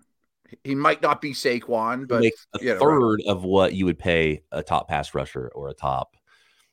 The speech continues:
Speaker 2: uh,
Speaker 1: You're gonna overspend for a left tackle. I mean, you just
Speaker 2: Right.
Speaker 1: are.
Speaker 2: You're
Speaker 1: You're
Speaker 2: gonna
Speaker 1: not gonna get
Speaker 2: overspend
Speaker 1: your
Speaker 2: for a
Speaker 1: money.
Speaker 2: running back too, but it just doesn't even hurt your financials that much. And so when
Speaker 1: Mm-hmm.
Speaker 2: you look at where players are drafted, you look at who gets paid the most as well. And running backs are starting to get paid less and less, and less
Speaker 1: Sure.
Speaker 2: teams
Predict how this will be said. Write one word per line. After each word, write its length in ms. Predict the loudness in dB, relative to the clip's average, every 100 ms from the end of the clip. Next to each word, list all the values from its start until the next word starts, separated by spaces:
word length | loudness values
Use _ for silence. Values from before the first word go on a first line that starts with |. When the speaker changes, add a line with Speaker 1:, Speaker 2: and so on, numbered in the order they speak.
| _ -10
Speaker 2:
uh, 480 | -8 -8 -8 -10 -6
Speaker 1:
You're 160 | -2 2
gonna 160 | 4
overspend 640 | 6 4 2 -2 -2 -2
for 100 | -2
a 60 | -2
left 240 | -2 -6
tackle. 340 | -8 -10 -12 -10
I 60 | -4
mean, 140 | -2
you 80 | -2
just 200 | -4 0
Speaker 2:
Right. 140 | 0
Speaker 1:
are. 100 | 0 0
Speaker 2:
You're 120 | 4
Speaker 1:
You're 80 | 6
Speaker 2:
gonna 120 | 6
Speaker 1:
not 100 | 6
gonna 100 | 2
get 80 | 0
Speaker 2:
overspend 40 | 2
Speaker 1:
your 60 |
Speaker 2:
for 40 | 4
a 40 |
Speaker 1:
money. 40 | 6 6
Speaker 2:
running 60 | 4
back 200 | 2 4
too, 160 | 4
but 100 | 4
it 80 | 2
just 200 | -2 2
doesn't 240 | 2 2 -2
even 160 | -2 0
hurt 140 | 0
your 120 | 0
financials 540 | 0 2 2 2 0 -6
that 200 | -8 -10
much. 220 | -16 -12 -8
And 80 |
so 160 | 0 2
when 100 | 2
Speaker 1:
Mm-hmm. 60 | 2
Speaker 2:
you 40 | 2
look 220 | 4 4
at 160 | 2 0 _ _ 0
where 180 | 2
players 420 | 2 2 2 2 0
are 80 |
drafted, 600 | 0 2 2 0 -2 -2 -6 _
you 100 | -2
look 200 | -2 0
at 160 | -2 0
who 160 | -4
gets 180 | -4 -6
paid 300 | -6 -6 -6
the 40 | -8
most 380 | -10 -12 -12
as 160 | -14 -6
well. 300 | -4 -4 -8
And 400 | -8 -6 -6 -6
running 180 | -6 -6
backs 240 | -6 -10
are 40 | -10
starting 200 | -8 -8
to 40 |
get 80 | -10
paid 220 | -10 -10
less 260 | -8 -10 -8
and 80 | -4
less, 300 | -2 -4 -8
and 100 | -8
less 100 | -6
Speaker 1:
Sure. 40 | -6
Speaker 2:
teams 200 | -6